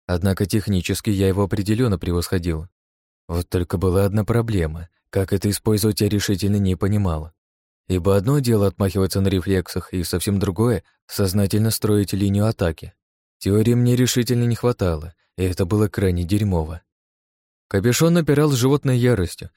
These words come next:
и я уже начал выдыхаться. С каждым новым блоком, с каждым взмахом сил оставалось всё меньше, и становилось понятно, что если я не завершу поединок в ближайшее время, его завершат за меня, и мне это точно не понравится.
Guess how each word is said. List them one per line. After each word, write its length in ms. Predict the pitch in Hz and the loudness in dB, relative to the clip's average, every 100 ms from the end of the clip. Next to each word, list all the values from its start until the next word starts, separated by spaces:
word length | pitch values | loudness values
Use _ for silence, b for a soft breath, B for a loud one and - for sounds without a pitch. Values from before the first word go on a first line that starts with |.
| _ | _
и 80 | - | -2
я 180 | 92 92 | 2 2
уже 160 | 98 107 | 2 2
начал 300 | 104 95 107 | 2 0 0
выдыхаться. 680 | 107 107 - 82 - - - _ _ _ _ | 0 -2 -2 -4 -6 -14 -18 _ _ _ _
С 120 | - | -4
каждым 380 | 104 95 95 98 | 0 0 2 2
новым 280 | 98 98 90 | 2 2 2
блоком, 380 | 101 104 90 | 2 2 -2
с 60 | 80 | -2
каждым 340 | - 101 95 | -2 -2 -2
взмахом 520 | 90 95 104 107 101 87 _ | -2 0 0 0 -4 -8 _
сил 280 | - - 98 | -8 -2 0
оставалось 440 | 107 - 104 110 101 | 0 2 2 2 0
всё 140 | 107 | 0
меньше, 440 | 104 98 82 90 - _ _ _ | 0 0 -2 -10 -16 _ _ _
и 80 | 90 | -6
становилось 560 | - 98 95 95 98 | -2 0 2 2 0
понятно, 500 | - 107 107 87 - | 0 0 2 0 -4
что 180 | 82 - | -6 -4
если 300 | 90 87 - | -2 0 0
я 80 | 92 | 0
не 100 | 92 | 0
завершу 400 | 87 90 87 95 | 0 -2 -2 -4
поединок 500 | - 92 90 95 90 | -2 0 0 0 -2
в 40 | 87 | -2
ближайшее 520 | 95 92 90 - 95 | 0 2 0 0 -2
время, 360 | 87 90 82 - _ | 0 0 -2 -8 _
его 220 | 113 107 | -4 -2
завершат 460 | 104 104 101 92 101 | 0 2 0 0 0
за 120 | 95 | 0
меня, 360 | 104 98 78 80 _ _ | 2 0 -2 -6 _ _
и 80 | 95 | -2
мне 160 | 90 | 0
это 200 | 87 87 | 0 -2
точно 300 | 98 98 - | -2 -2 0
не 100 | 98 | -2
понравится. 760 | 95 104 101 92 80 78 - | 0 0 0 0 0 -4 -8